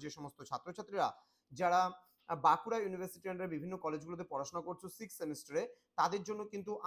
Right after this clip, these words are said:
আজকে আমি আলোচনা করব তোমাদের সিক্স সেমিস্টারে যারা হিস্ট্রি মেজর নিয়ে পড়ছো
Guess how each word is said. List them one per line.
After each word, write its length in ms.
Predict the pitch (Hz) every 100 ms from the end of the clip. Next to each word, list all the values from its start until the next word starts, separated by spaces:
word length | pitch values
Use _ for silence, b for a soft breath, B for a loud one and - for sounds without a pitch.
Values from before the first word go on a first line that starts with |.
| 175
আজকে 240 | 156 160 208 175
আমি 120 | 180 151
আলোচনা 320 | 147 165 196
করব 240 | 196 190 147 165 B B -
তোমাদের 260 | 196 214 233
সিক্স 160 | 208 190 -
সেমিস্টারে 320 | 208 202 214 185
যারা 120 | 185 147
হিস্ট্রি 320 | 165 - 214 190
মেজর 200 | 160 180
নিয়ে 120 | 185 180
পড়ছো 200 | 156 -